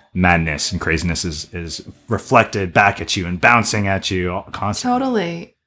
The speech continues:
Speaker 2: And, and to really identify it, as you were saying, like, in your body, like, what the felt sense is to be present. I remember when the five-day period ended and I turned my phone back on, just, I felt a surge of energy in my body. Like, it, it was like,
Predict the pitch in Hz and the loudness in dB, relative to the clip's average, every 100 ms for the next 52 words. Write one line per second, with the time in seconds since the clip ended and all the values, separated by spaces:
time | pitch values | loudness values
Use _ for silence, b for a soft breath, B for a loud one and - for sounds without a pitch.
0 | _ 240 220 220 247 226 247 285 240 - | _ -2 2 4 6 6 6 6 4 6
1 | 190 214 196 160 - 190 185 185 175 - | 4 4 2 0 2 0 2 0 0 2
2 | 208 165 - 185 180 156 - - 147 233 | 4 2 0 0 0 -2 -2 4 6 8
3 | 233 156 - 170 - 160 - - 156 165 | 6 2 -2 -6 0 0 2 0 -2 -2
4 | - 156 151 - 165 156 - 165 170 175 | -2 -2 -2 -4 -2 -4 -4 -4 -2 0
5 | 160 156 180 180 180 180 170 170 175 B | -2 0 -2 2 2 4 2 0 -2 B
6 | B B 185 180 180 190 180 170 160 - | B B 4 4 8 8 8 4 2 0
7 | 170 160 156 - - 233 226 185 - 180 | 0 0 0 2 2 4 4 2 0 0
8 | 170 165 160 160 - - 160 156 151 - | 2 2 2 -2 -4 0 2 4 4 2
9 | B B B B - 214 202 196 165 170 | B B B B -4 2 4 6 4 4
10 | 196 233 294 185 180 - 160 147 143 160 | 4 4 6 6 4 0 0 2 0 -2
11 | 185 - 220 - - 180 - 208 415 240 | -6 -6 -4 -4 0 0 2 4 4 4
12 | - - - 220 254 220 - 165 202 190 | 0 0 4 4 4 2 2 2 4 2
13 | 165 156 151 151 151 160 214 285 220 240 | 2 0 0 2 2 4 4 2 0 -2
14 | - 190 190 190 - | -2 0 2 0 -2